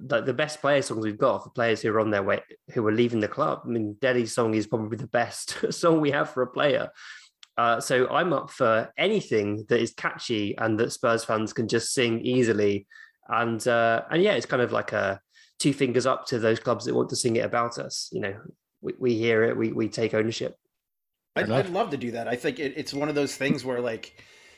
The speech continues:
Speaker 2: you take the thing that hurts you the most and you, and you turn it around and use it. Um, it, it's self-deprecating, if you will, but it's, it, it's kind of, um, I think, I think that would be a perfect opportunity if, if Tottenham fans started using that.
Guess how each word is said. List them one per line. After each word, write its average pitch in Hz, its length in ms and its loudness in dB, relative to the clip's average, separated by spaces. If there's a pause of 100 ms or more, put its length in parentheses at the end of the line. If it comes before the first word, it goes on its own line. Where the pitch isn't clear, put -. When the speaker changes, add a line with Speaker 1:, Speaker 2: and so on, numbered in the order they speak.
Speaker 2:
you 127 80 -8
take 156 300 -2
the 143 60 -4
thing 147 280 -2
that 127 200 -2
hurts 131 260 -4
you 120 80 -2
the 110 80 -4
most 120 400 -6
and 107 120 -10
you, 110 200 -10
and 120 100 -10
you 113 120 -10
turn 131 240 -8
it 117 80 -6
around 117 340 -4
and 107 120 -12
use 113 220 -6
it. 95 220 -14 (540)
Um, 104 300 -6
it, 120 180 -8
it's 113 160 -8
self-deprecating, 123 1080 -2
if 101 120 -16
you 101 120 -8
will, 104 180 -8
but 98 180 -10
it's, 101 260 -12
it, 101 260 -14
it's - 340 -12 (420)
kind 117 220 -6
of, 101 160 -12
um, 98 320 -8 (1800)
I 117 80 -6
think, 147 320 -10
I 113 120 -2
think 127 240 -8
that 120 120 0
would 95 120 -8
be 107 120 -6
a 101 60 -8
perfect - 400 -12
opportunity 98 600 -8
if, - 200 -20
if 95 260 -14
Tottenham 85 320 -14
fans 87 280 -14
started 73 260 -14
using 82 280 -16
that. 78 180 -18